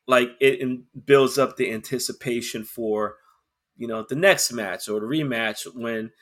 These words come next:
you know, it also allows you to kind of wiggle your way into a stipulation that doesn't allow a draw in there, and to, you know, to, to, to even build up or hype up the,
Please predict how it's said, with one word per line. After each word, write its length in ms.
you 120
know, 260
it 60
also 340
allows 420
you 100
to 180
kind 320
of 160
wiggle 260
your 140
way 220
into 260
a 60
stipulation 800
that 160
doesn't 300
allow 360
a 60
draw 440
in 120
there, 260
and 240
to, 120
you 200
know, 180
to, 180
to, 200
to 180
even 380
build 240
up 220
or 100
hype 260
up 200
the, 180